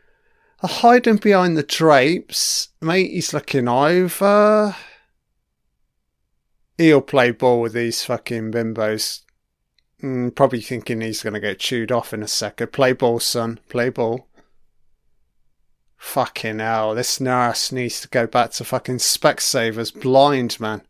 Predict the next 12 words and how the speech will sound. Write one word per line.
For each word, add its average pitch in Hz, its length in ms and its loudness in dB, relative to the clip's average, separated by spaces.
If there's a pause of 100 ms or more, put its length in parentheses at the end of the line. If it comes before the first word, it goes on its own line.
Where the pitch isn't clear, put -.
Completely 160 520 -2
blind. 123 560 -4 (3500)
It's - 120 -8
like, - 160 0
I 254 40 6
really 254 160 2
can't 196 280 4
say 165 260 6
these 156 420 2
two 135 120 0
are 131 140 4
a 120 60 0